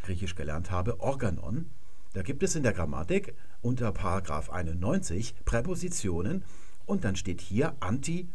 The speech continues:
M G bedeutet mit Genitiv. Apo mit Genitiv. *Ek* mit Genitiv. Pro mit Genitiv. Aber es nimmt ja gar kein Ende mehr.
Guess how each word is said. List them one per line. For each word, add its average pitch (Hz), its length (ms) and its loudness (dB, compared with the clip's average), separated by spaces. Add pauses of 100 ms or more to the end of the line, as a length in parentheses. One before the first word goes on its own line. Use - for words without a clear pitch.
(260)
M 113 280 2
G 98 220 2
bedeutet 98 640 0
mit - 220 0
Genitiv. - 560 0 (300)
Apo 139 500 2 (600)
mit 139 320 0
Genitiv. 85 600 0 (220)
*Ek* 135 300 0 (200)
mit 131 280 2
Genitiv. 90 680 0 (160)
Pro 143 340 4
mit 113 200 0
Genitiv. 87 440 0
Aber 95 100 2
es 92 80 0
nimmt 123 140 2
ja 95 100 2
gar 104 120 2
kein 117 140 0
Ende 76 180 0
mehr. 57 220 -2